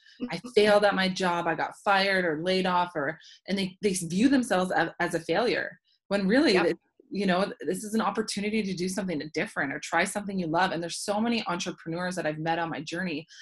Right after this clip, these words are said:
Speaker 1: that have been laid off or they've been fired, and it was the best thing that ever happened to them.
Speaker 2: Oh,
Speaker 1: And they
Speaker 2: by
Speaker 1: might have
Speaker 2: far.
Speaker 1: known it at first, but now they're like, "This was the best thing that's ever happened."
Speaker 2: Yeah. And when you can live life with that trust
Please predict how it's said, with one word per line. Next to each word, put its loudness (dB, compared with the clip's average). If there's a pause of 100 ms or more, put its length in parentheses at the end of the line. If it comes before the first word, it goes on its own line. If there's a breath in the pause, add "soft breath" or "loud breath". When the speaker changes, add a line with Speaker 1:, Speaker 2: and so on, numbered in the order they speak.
(180 loud breath)
Speaker 1:
that 2
have 2
been 0
laid 2
off -2
or -2
they've 2
been -4
fired, -2
and -2
it 0
was -2
the -2
best -2
thing -4
that 2
ever 0
happened -2
to 6
them. 4
Speaker 2:
Oh, 2 (200)
Speaker 1:
And 4
they 8
Speaker 2:
by 8
Speaker 1:
might 8
have -8 (120)
Speaker 2:
far. 6
Speaker 1:
known 2
it 2
at 4
first, 4
but 4 (320)
now 2
they're 0
like, -2
"This -2
was -8
the -6
best -4 (400)
thing -2
that's -2
ever 2
happened." -2 (420)
Speaker 2:
Yeah. 2 (140)
And 0
when 4
you 6
can -4
live 0
life 4
with 2
that 0
trust -2